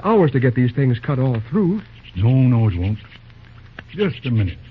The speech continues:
Speaker 2: I get the circulation into my hands. <sighs> That's better. Yes, now roll over on your face, Bill.
Speaker 1: All right, all
Speaker 2: Let
Speaker 1: right.
Speaker 2: me see what I can do.
Speaker 1: Yeah.
Speaker 2: Hello? What's that you struck?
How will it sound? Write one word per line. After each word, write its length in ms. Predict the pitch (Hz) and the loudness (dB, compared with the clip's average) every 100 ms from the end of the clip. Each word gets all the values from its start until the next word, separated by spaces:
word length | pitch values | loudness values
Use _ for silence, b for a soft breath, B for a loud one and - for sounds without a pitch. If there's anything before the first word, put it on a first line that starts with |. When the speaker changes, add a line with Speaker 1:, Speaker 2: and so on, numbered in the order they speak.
| - - - - 90 | -20 -20 -20 -20 -14
Speaker 2:
I 120 | 90 | -8
get 260 | 87 147 98 | -6 -6 -10
the 100 | 90 - - | -16 -14 -8
circulation 640 | 143 - 117 113 101 90 | -8 -6 -4 -4 -4 -6
into 180 | 90 85 | -8 -6
my 140 | 85 | -8
hands. 420 | 87 123 98 71 - - - - - - - - - - - - | -6 -6 -6 -10 -16 -20 -20 -20 -20 -20 -20 -20 -20 -20 -20 -16
<sighs> 0 | |
That's 1160 | 123 101 85 - - - - - - - 101 - - | -10 -8 -8 -12 -18 -20 -20 -20 -20 -20 -20 -18 -14
better. 380 | 95 139 156 - - - - - - - - - - - - - | -10 -8 -8 -10 -20 -20 -20 -20 -20 -20 -20 -20 -16 -16 -16 -10
Yes, 200 | 117 104 - - | -6 -6 -8 -8
now 300 | 95 147 156 139 - - | -6 -4 -6 -12 -18 -8
roll 220 | 147 180 | -4 -4
over 220 | 160 147 | -4 -4
on 120 | 143 131 | -2 -2
your 120 | 120 | -2
face, 240 | - 110 - | -4 -8 -10
Bill. 180 | 90 104 | -12 -8
Speaker 1:
All 60 | 101 | -4
right, 180 | 110 135 | -4 -4
all 60 | 110 | -6
Speaker 2:
Let 80 | 107 | -6
Speaker 1:
right. 80 | 120 | -6
Speaker 2:
me 140 | 117 - | -8 -6
see 80 | 123 | -6
what 160 | 110 | -4
I 100 | 113 | -6
can 200 | 107 101 85 | -4 -6 -2
do. 180 | 123 95 | -2 -2
Speaker 1:
Yeah. 120 | 95 - - - - - - - - - - - - | -10 -14 -18 -20 -20 -16 -12 -12 -14 -20 -20 -20 -18
Speaker 2:
Hello? 280 | 104 107 143 - - - - | -12 -8 -8 -8 -14 -20 -12
What's 160 | 117 - | -12 -8
that 180 | 110 104 | -10 -10
you 80 | 95 - | -12 -10
struck? 180 | 104 | -12